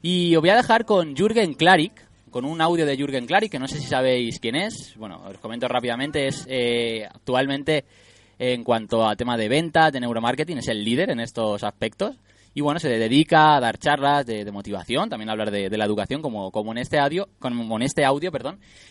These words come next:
Y os voy a dejar con esta, con esta pequeña introducción que hacía sobre la educación, a ver qué os parece y ahora la, la comentamos entre todos.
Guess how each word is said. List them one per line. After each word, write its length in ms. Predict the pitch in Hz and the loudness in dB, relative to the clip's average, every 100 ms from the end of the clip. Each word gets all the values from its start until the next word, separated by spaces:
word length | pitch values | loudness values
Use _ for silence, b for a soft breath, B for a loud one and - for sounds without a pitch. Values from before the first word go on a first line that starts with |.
| B | B
Y 80 | |
os 40 | 139 | 4
voy 100 | 170 | 4
a 40 | |
dejar 240 | 202 208 208 | 6 4 4
con 220 | 165 160 | 0 0
esta, 800 | 175 - 185 170 160 147 131 123 | -4 2 4 6 6 6 4 2
con 100 | 123 | 0
esta 160 | 139 170 | 0 0
pequeña 200 | 156 160 | 0 -2
introducción 580 | 160 147 135 123 139 185 | -2 2 2 2 -4 -4
que 80 | 165 | -6
hacía 240 | 123 139 | -4 -6
sobre 180 | 127 120 | -4 -2
la 100 | 113 | -2
educación, 460 | 113 113 104 147 - | -2 -4 -6 -10 -4
a 100 | 113 | -2
ver 100 | 120 | 0
qué 80 | 135 | -4
os 60 | |
parece 280 | 127 123 151 | -4 -4 -4
y 40 | |
ahora 160 | 120 120 | -2 -2
la, 260 | 110 101 95 | -2 -2 -4
la 140 | 107 | -4
comentamos 400 | 110 107 123 117 | -4 -4 -4 -4
entre 180 | 110 101 | -10 -10
todos. 320 | 90 85 _ | -10 -14 _